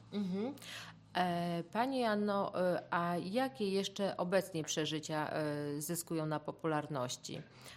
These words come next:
E, i to, co mówi Pani o naszych potrzebach jako społeczeństwa, co teraz, e, jest jakby na czasie, co, co jest w trendzie, co jest w modzie?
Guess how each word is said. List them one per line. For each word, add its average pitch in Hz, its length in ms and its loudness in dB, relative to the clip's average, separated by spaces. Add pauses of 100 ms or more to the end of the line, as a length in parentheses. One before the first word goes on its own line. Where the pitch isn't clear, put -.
(140)
E, 156 360 2
i - 240 -6
to, 226 200 2
co 226 160 0
mówi 196 260 2
Pani 185 280 2
o 170 120 0
naszych 185 340 0
potrzebach 170 460 -4
jako 175 220 -4
społeczeństwa, 160 800 0 (160)
co 190 180 -4
teraz, 180 560 -2
e, 165 40 -2 (640)
jest 160 320 -4
jakby 165 320 -2
na 156 260 -2
czasie, 165 400 -2
co, 160 260 -4
co 165 180 -6
jest 151 220 -4
w - 60 -18
trendzie, 139 440 -4 (120)
co - 100 -4
jest 151 180 -2
w - 40 -8
modzie? 139 360 -6